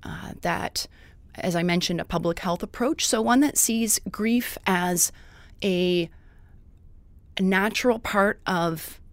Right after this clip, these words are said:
of life, one that is not a mental illness, something that is best addressed in the community. There isn't any one way to support grief. Um, and so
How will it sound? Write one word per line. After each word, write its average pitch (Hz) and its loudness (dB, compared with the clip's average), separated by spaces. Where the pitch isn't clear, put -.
of 160 -2
life, 165 0
one 190 2
that 175 4
is 170 -2
not 233 6
a - 2
mental 170 0
illness, 165 -2
something 214 2
that 190 0
is 190 2
best 220 2
addressed 190 0
in 220 2
the 202 0
community. 262 2
There 202 6
isn't 247 6
any 220 6
one 233 8
way 233 8
to 269 2
support 214 4
grief. 240 0
Um, 180 4
and 190 4
so 190 8